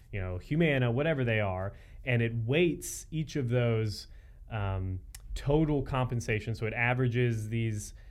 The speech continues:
what is the, the patient responsibility, what we get paid by the insurance. It gets averaged into a fee for service, or this is what we get paid per visit for this insurance company. And then on the side, it averages at, it does a weighted average based off the,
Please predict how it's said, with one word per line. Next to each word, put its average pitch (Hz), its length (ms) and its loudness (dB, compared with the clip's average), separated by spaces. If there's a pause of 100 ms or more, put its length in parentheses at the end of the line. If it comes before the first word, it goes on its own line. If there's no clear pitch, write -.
(180)
what 117 200 2
is 107 180 0
the, 101 540 0
the 107 80 -4
patient 131 280 0
responsibility, 113 600 -2
what 107 140 -2
we 110 80 -2
get 117 160 -2
paid 123 240 2
by 120 120 2
the 117 120 0
insurance. 107 420 -4
It 110 40 -8
gets 107 200 -6
averaged 120 460 0
into 107 260 -4
a 101 100 -2
fee 127 300 -2
for 123 220 -2
service, 107 400 -4
or 107 40 -4
this 117 140 -2
is 123 80 -4
what 120 160 0
we 117 120 0
get 113 300 -2
paid 113 360 -2
per 143 180 -2
visit 117 500 0
for 110 120 -4
this 113 240 -4
insurance 107 340 -6
company. 92 440 -6 (440)
And 120 160 2
then 120 120 4
on 113 100 2
the 110 80 -2
side, 127 580 -2 (380)
it 120 240 -2 (120)
averages 139 560 2
at, 113 320 -2
it 123 500 -8
does 131 180 0
a 123 40 4
weighted 127 380 2
average 104 440 0
based 123 260 0
off 110 160 -2
the, 110 240 -2